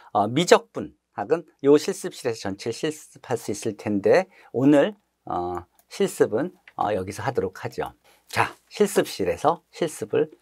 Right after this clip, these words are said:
어, 한번 보도록 하겠습니다. 이번 주에 배울 내용은 함수의 극한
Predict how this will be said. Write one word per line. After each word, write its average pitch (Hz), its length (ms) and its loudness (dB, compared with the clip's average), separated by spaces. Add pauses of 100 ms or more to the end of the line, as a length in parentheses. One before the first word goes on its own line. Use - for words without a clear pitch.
(580)
어, - 80 -8
한번 101 220 -12
보도록 - 320 -10
하겠습니다. 85 380 -8
이번 180 280 0
주에 214 160 2
배울 165 280 -2
내용은 131 520 4 (720)
함수의 156 480 4
극한 - 420 -6